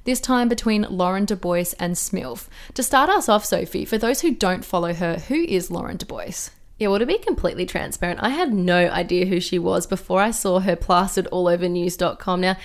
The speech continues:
Speaker 2: she is a mummy blogger with over fifty thousand followers on Instagram. She's actually a former political journalist, which I found really interesting, particularly as we delve deeper into this story. And appearance-wise, she's bloody Kylie Minogue's twin.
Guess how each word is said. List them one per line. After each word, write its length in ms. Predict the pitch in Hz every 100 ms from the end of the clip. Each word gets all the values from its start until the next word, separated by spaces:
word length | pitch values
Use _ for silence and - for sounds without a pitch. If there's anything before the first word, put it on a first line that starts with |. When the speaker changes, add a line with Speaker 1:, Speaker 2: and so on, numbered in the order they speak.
| - -
Speaker 2:
she 360 | - 247 320
is 100 | 370
a 40 | 370
mummy 340 | 247 175 185
blogger 340 | 175 190 175 175
with 180 | 180
over 360 | 180 185 190 185 - -
fifty 400 | - 220 277 277
thousand 500 | - 180 180 180 180
followers 340 | 180 170 175
on 180 | - 175
Instagram. 680 | - 170 - 185 - 170 165 - -
She's 220 | - 269 -
actually 380 | 269 302 - 440
a 40 |
former 340 | 427 - 202 202
political 480 | - 185 185 - 180
journalist, 520 | - 175 175 175 -
which 100 | 196
I 80 | -
found 300 | 240 370 294
really 200 | 196 196
interesting, 600 | - 185 - 185 - 175
particularly 480 | 190 196 220 - 254
as 160 | 190 185
we 120 | 190
delve 360 | - 175 175 -
deeper 260 | 180 165 -
into 240 | 180 175
this 240 | 170 165 -
story. 420 | - 175 156 - - - - -
And 280 | 240 262 -
appearance-wise, 800 | - - 269 427 508 - 160 202
she's 260 | - 392 403
bloody 280 | 311 370 508
Kylie 280 | - 302 302
Minogue's 340 | 269 233 226
twin. 380 | - 233 -